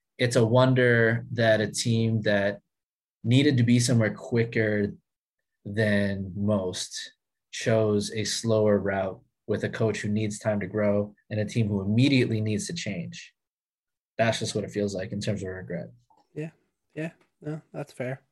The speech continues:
Speaker 2: But I'll definitely say they would, they'd be doing a lot better if they had, uh, even Dragic or Rubio instead of Dennis Schroeder on their team.
Speaker 1: <laughs>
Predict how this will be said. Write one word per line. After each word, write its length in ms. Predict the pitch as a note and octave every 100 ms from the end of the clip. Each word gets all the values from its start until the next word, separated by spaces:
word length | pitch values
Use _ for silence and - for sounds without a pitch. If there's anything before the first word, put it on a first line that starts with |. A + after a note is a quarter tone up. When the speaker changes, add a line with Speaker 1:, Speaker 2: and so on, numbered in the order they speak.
| - _ _ _ _ -
Speaker 2:
But 80 | C#3+
I'll 80 |
definitely 440 | C3+ D3 C#3+ C#3+ C#3
say 360 | - C3+ C3+
they 260 | C3 C3 C3
would, 360 | C3 C3+ C3 C3
they'd 200 | C3+ C3+
be 80 | C3
doing 300 | C#3 D3 C3+
a 40 |
lot 220 | C3+ C3
better 360 | C#3 C#3 C#3 B2
if 120 | A#2+ -
they 120 | A#2+
had, 360 | C3 B2+ B2+ B2+
uh, 300 | B2+ B2 B2 _ _ _ _ _ _ _ _ _ _
even 260 | D3+ C#3+ C3+
Dragic 500 | C#3 C#3+ D3 C#3+ C#3
or 100 | C#3
Rubio 580 | C3 D3 D3 C#3 C3+ C3
instead 340 | B2+ - C#3
of 60 | B2+
Dennis 260 | C#3 C3+
Schroeder 420 | - - B2 - C3+
on 120 | C3
their 100 | C3
team. 260 | C#3 C3
Speaker 1:
<laughs> 60 | -